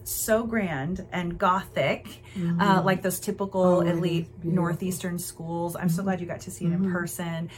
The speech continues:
Speaker 1: Um, so you went to the school, and what did it feel like to know that your papa walked those same exact grounds?
Speaker 2: Oh my, the first experience was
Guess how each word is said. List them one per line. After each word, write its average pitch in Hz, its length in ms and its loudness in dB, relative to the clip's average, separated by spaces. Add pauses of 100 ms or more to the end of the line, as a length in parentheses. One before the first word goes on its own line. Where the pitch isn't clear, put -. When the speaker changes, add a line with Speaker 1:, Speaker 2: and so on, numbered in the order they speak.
(300)
Speaker 1:
Um, 190 520 4 (160)
so - 280 2
you 226 160 4
went 269 200 0
to - 80 -12
the 311 80 -6
school, 180 800 0 (240)
and 202 340 0
what 254 140 -4
did 285 140 -8
it - 100 -8
feel 269 260 -4
like 208 320 0
to 208 60 -2
know 196 180 0
that 185 160 -2
your 190 280 0 (120)
papa 220 460 -2
walked 180 500 -4
those 185 240 -2
same 190 560 -2 (100)
exact 180 480 -10
grounds? 175 680 -10 (1300)
Speaker 2:
Oh 180 60 -6
my, 156 640 0 (260)
the 165 100 -4
first 175 600 -4 (140)
experience 170 1000 -2
was 151 640 -6